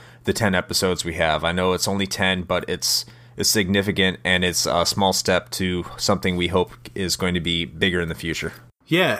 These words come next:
Speaker 2: uh, absolutely, man. And, like, you know, ten, as you said, might not sound like a lot,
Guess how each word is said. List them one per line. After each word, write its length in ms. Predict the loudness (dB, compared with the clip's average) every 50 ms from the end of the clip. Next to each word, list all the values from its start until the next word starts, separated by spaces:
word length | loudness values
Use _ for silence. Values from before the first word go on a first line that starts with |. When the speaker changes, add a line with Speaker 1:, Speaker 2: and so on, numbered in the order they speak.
| -4 -6 -8 -6 -4
Speaker 2:
uh, 340 | -2 0 2 0 0 0 0
absolutely, 540 | -2 -2 -2 -2 -2 0 0 0 -2 -2 -4
man. 260 | -4 -4 -4 -6 -6
And, 240 | -4 -4 -2 -2 0
like, 360 | 2 2 2 0 0 -4 -14 _ _ -20 -20 -20 _
you 180 | -6 -4 -2 0
know, 200 | 2 2 0 0
ten, 600 | -2 -4 -4 -2 0 0 0 0 0 0 -2 -2 -2
as 160 | -4 -4 -2
you 60 | -4
said, 380 | -2 -2 -2 -2 -2 -4 -2 -2
might 180 | -2 -2 0
not 220 | 0 -2 -2 -2 -2
sound 240 | -2 -2 -2 0 -2
like 100 | -2 -2
a 60 | -2
lot, 400 | -2 0 2 2 2 0 -2